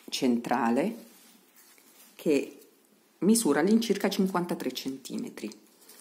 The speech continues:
mentre tutta la parte sulle spalle stesa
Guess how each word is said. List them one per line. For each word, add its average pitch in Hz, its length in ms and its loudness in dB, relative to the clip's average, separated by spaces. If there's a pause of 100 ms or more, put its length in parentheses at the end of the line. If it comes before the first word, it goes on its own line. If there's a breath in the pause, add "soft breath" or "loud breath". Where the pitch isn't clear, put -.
(280 loud breath)
mentre 156 580 0 (560)
tutta 226 420 2
la 135 140 2
parte 127 640 -2 (260)
sulle 127 560 0
spalle 123 680 0
stesa - 1160 -2